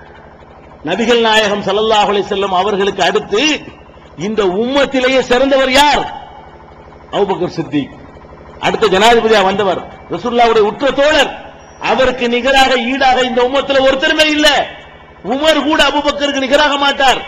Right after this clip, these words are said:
உஸ்மான் கூட அபூபக்கருக்கு நிகராக மாட்டார், அலி கூட அபூபக்கருக்கு நிகராக மாட்டார். அவ்வளவு உயர்ந்த தரத்துல ஹதீஸுகள் அவருக்கு வந்து நற்சான்றிதழ் சொல்லப்பட்டிருக்கிறது. இவங்க என்ன பண்றாங்க தெரியுமா? அபு ஹனீஃபாண்டா யார் தெரியுமா? வஹுவ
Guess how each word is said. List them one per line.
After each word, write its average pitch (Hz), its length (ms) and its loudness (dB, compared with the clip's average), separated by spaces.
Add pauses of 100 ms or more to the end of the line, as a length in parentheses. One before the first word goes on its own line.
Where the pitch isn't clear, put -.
(640)
உஸ்மான் 294 540 -2
கூட 302 180 0
அபூபக்கருக்கு 269 540 -2
நிகராக 269 380 0
மாட்டார், 262 480 0 (440)
அலி 269 300 2
கூட 294 280 0
அபூபக்கருக்கு 277 500 -2
நிகராக 285 420 0
மாட்டார். 269 640 -2 (280)
அவ்வளவு 285 480 0
உயர்ந்த 277 400 0
தரத்துல 247 640 2 (200)
ஹதீஸுகள் 247 540 -2
அவருக்கு 226 380 0
வந்து 247 240 -2
நற்சான்றிதழ் 233 680 -2
சொல்லப்பட்டிருக்கிறது. 196 760 -2 (600)
இவங்க 233 180 -2
என்ன 254 160 2
பண்றாங்க 240 340 0
தெரியுமா? 220 360 0 (760)
அபு 165 120 -6
ஹனீஃபாண்டா 220 500 0
யார் 208 220 0
தெரியுமா? 214 420 -2 (640)
வஹுவ 214 360 0